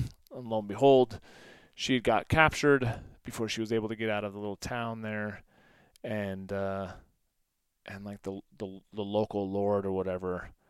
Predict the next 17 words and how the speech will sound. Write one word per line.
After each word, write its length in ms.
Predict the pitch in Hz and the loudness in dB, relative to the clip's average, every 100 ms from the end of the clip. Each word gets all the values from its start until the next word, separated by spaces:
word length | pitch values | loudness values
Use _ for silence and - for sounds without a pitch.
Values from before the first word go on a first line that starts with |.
| _ _ _ _ - | _ _ _ _ -10
I 40 | |
remember 260 | 110 160 139 | -4 2 4
watching 360 | 110 110 101 | 4 4 -4
this. 160 | 92 - | -6 -6
I 60 | |
was 120 | 95 101 | -6 -8
like, 240 | 95 - - - - - - _ _ _ - - - - _ _ - _ _ _ _ _ _ - | -10 -8 -8 -6 -6 -8 -18 _ _ _ -20 -20 -20 -20 _ _ -20 _ _ _ _ _ _ -4
I 60 | |
don't 100 | 123 | -4
know. 160 | 104 92 - - | -4 -8 -10 -2
I 60 | 123 | 0
was 100 | 127 | 2
in 80 | 127 | 2
high 140 | 120 | 2
school. 260 | - 101 - - - - _ - | 0 -6 -10 -20 -20 -20 _ -10
Sophomore, 500 | - 104 - 151 175 - - - _ _ _ _ - | -2 -2 0 0 0 -6 -18 -20 _ _ _ _ 0
maybe? 340 | 175 180 190 | 2 2 0